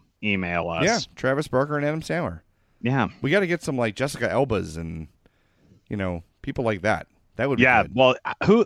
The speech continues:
Speaker 1: who the heck among those folks is listening to a hockey podcast?
Speaker 2: That is very sexist and presumptuous of you, and I, I will not stand for it.
Speaker 1: <laughs> Okay, wait a minute. You really think that it's sexist to say Jessica Alba wouldn't be listening to a hockey podcast?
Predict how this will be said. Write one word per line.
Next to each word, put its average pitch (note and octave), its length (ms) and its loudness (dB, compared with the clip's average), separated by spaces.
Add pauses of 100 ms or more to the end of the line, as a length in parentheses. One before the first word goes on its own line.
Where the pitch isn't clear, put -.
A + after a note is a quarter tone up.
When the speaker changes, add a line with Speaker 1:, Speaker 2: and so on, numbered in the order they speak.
Speaker 1:
who F#3+ 140 6
the F#3+ 80 2
heck A#3+ 300 2
among B2+ 360 0
those A#2+ 380 0
folks G2+ 380 -4
is F#2 100 -8
listening G#2 380 -4
to F#2+ 80 0
a F2 60 -2
hockey G2 360 -4
podcast? E2 840 -8 (180)
Speaker 2:
That A#2+ 220 -2
is G2+ 220 -8 (100)
very A2 560 -4
sexist G#2+ 460 -8
and G2 120 -12
presumptuous G#2 540 -10
of D#2+ 120 -6
you, E2+ 220 -8
and F#2+ 100 -8
I, G2+ 80 -4
I G2+ 140 -6
will A2 100 0
not A#2 180 0
stand A#2+ 300 -8
for C#2 200 -10
it. C#2+ 160 -12
Speaker 1:
<laughs> - 60 -12 (1300)
Okay, E3+ 460 6
wait C#3+ 340 0
a C3 60 -2
minute. A#2 300 -8
You D#3+ 120 -10
really G3 260 -2
think D#3 320 -4
that D3 100 -2
it's - 220 -6
sexist C3 400 -4
to C#3 100 -12
say C#3 220 0
Jessica B2+ 440 -2
Alba B2 380 4
wouldn't C3 280 6
be B2+ 80 2
listening A#2+ 420 0
to B2 120 6
a G#2+ 60 6
hockey G2 340 2
podcast? D3 840 2